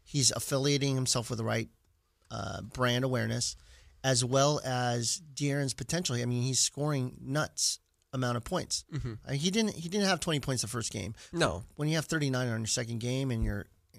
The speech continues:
Speaker 1: and you're playing on national T V,
Speaker 2: Mm-hmm.
Speaker 1: he has real potential.
Speaker 2: He
Speaker 1: And
Speaker 2: does.
Speaker 1: again, I think he's all N B A team again.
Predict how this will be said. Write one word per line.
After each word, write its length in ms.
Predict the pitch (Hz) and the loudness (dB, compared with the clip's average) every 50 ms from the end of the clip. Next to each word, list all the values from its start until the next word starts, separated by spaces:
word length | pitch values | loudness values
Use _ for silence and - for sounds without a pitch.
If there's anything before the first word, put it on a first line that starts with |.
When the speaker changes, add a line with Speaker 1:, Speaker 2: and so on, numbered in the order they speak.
| 95 - - _ _ 123 | -20 -20 -20 _ _ -4
Speaker 1:
and 80 | 120 | -2
you're 100 | 113 107 | -2 -2
playing 240 | 104 - 139 131 120 | -2 -2 -2 0 0
on 120 | 113 113 | 2 2
national 340 | 117 123 127 120 - 139 127 | 2 2 2 0 0 0 -2
T 160 | 113 - 123 | -2 -2 -2
V, 280 | 117 110 123 131 131 131 | 0 0 0 0 0 0
Speaker 2:
Mm-hmm. 220 | 131 123 123 107 110 - _ _ _ _ _ _ _ _ _ _ _ _ _ _ _ _ _ _ _ _ _ _ _ _ _ | -2 -2 -4 -6 -8 -10 _ _ _ _ _ _ _ _ _ _ _ _ _ _ _ _ _ _ _ _ _ _ _ _ _
Speaker 1:
he 120 | - 156 | 4 6
has 160 | 165 139 120 | 6 6 6
real 160 | 131 131 120 - | 4 2 2 2
potential. 540 | - - - 117 110 110 - 107 - - - - | -2 -4 -4 -2 -2 -2 -2 -4 -6 -6 -2 2
Speaker 2:
He 60 | 135 | 4
Speaker 1:
And 80 | 131 | 4
Speaker 2:
does. 120 | 131 131 127 | 4 4 6
Speaker 1:
again, 200 | 147 139 131 120 | 6 6 6 6
I 100 | 113 127 | 4 2
think 260 | - - 160 135 - | 0 0 0 0 0
he's 240 | - 147 135 113 127 | -2 -2 -2 -2 -2
all 180 | 110 120 127 | -2 0 0
N 120 | 127 120 113 | 0 -2 -2
B 120 | 117 117 | -4 -4
A 80 | 117 110 | -4 -4
team 220 | - - 120 110 | -4 -4 -4 -4
again. 500 | 107 104 - 131 131 131 131 127 127 117 | -6 -4 -4 -2 0 0 0 0 -2 -6